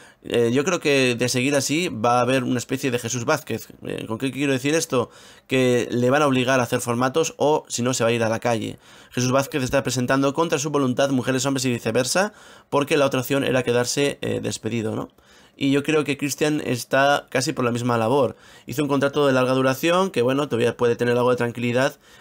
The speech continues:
pero, mm, gastar un contrato millonario para hacer un programa cultural, como comprenderéis,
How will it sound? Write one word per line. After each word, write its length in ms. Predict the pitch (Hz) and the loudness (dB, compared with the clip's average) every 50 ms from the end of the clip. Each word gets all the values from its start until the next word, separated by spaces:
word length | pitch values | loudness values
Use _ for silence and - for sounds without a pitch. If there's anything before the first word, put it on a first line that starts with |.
| - _ | -20 _
pero, 420 | - 131 127 123 123 123 117 110 - | -2 0 2 4 4 4 4 2 0
mm, 200 | - 101 127 127 | -2 -2 -2 -2
gastar 320 | 120 120 123 - - 147 151 | 0 -2 -2 0 2 2 2
un 60 | 151 | 2
contrato 400 | 131 143 135 147 147 - 151 143 | 0 0 2 0 2 2 2 2
millonario 720 | 139 139 143 135 131 131 135 143 147 143 135 127 120 120 110 | 2 2 2 2 2 2 2 2 2 2 2 2 2 0 0
para 180 | - 120 117 | 0 -2 -2
hacer 140 | 117 - 139 | -2 -2 -2
un 60 | 135 | -2
programa 220 | 123 123 123 123 120 | 0 0 -2 -2 -2
cultural, 480 | - 123 110 - 107 113 120 123 123 | -2 -4 -4 -2 0 2 2 2 2
como 320 | - 131 120 117 117 117 - _ _ _ _ _ _ _ _ _ | 2 0 0 2 0 -2 -4 _ _ _ _ _ _ _ _ _
comprenderéis, 720 | - - 123 120 117 123 120 120 120 120 127 135 135 131 - | -4 -2 0 0 2 0 2 2 2 2 2 2 0 -2 -6